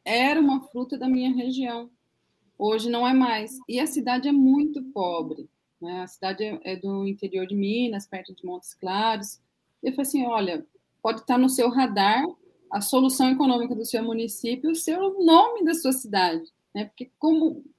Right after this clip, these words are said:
a fruta do leite já não existe mais, a gente pode resgatar isso junto com tecnologias e, e, e fazer com que isso seja o marketing da cidade, enfim, tem muita coisa pra fazer e eu acho que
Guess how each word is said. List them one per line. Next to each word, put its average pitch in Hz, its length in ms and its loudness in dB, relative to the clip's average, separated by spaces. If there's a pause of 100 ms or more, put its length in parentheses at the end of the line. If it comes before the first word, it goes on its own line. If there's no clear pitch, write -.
(360)
a 214 340 -4
fruta 277 240 2
do 240 160 0
leite 226 760 0
já 233 100 0
não 247 220 4
existe 240 420 2
mais, 226 280 2
a - 20 4
gente 311 140 6
pode 277 220 -2
resgatar 262 640 -2
isso 226 460 -2
junto 220 260 -6
com 208 140 -8
tecnologias 202 1000 -2
e, 190 160 -8 (360)
e, 180 800 -2
e - 60 -18
fazer 202 340 2
com 277 140 6
que 247 160 0
isso 262 220 0
seja 269 480 2 (440)
o 214 240 -2
marketing 262 540 4
da 220 100 4
cidade, 202 880 0
enfim, 254 380 0 (320)
tem 311 120 2
muita 311 380 8
coisa 226 260 -2
pra 208 120 -10
fazer 202 580 -2
e 240 60 -2
eu 226 80 -4
acho 226 340 -8
que 202 560 -4